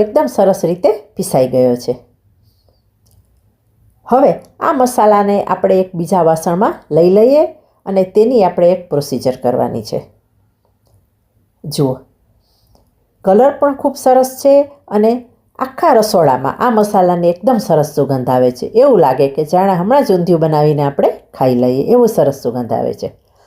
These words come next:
અને આ મસાલાથી જો તમે ઊંધિયું બનાવશો ને, તો બીજા કોઈ પણ એક્સ્ટ્રા મસાલો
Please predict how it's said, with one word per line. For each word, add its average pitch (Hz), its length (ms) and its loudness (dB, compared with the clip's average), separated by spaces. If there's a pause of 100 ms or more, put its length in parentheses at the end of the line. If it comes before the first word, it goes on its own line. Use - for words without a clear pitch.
(680)
અને 214 160 2 (260)
આ 262 140 -2
મસાલાથી 269 640 2
જો 240 120 4
તમે 226 260 2
ઊંધિયું 220 320 0
બનાવશો 262 460 0
ને, 139 100 -2 (340)
તો 233 120 4 (440)
બીજા 220 300 -2
કોઈ 277 200 2
પણ 294 200 2
એક્સ્ટ્રા 240 260 0
મસાલો 208 400 0